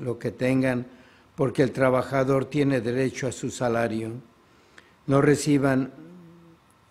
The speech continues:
no, no anden de casa en casa,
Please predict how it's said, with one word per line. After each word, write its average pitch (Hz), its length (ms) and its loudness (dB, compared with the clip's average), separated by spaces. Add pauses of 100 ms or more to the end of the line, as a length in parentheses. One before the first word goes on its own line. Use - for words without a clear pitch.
(840)
no, 139 400 0 (360)
no 143 240 4
anden 143 380 4
de 131 120 0
casa 135 360 -2
en 120 80 -2
casa, 131 540 -2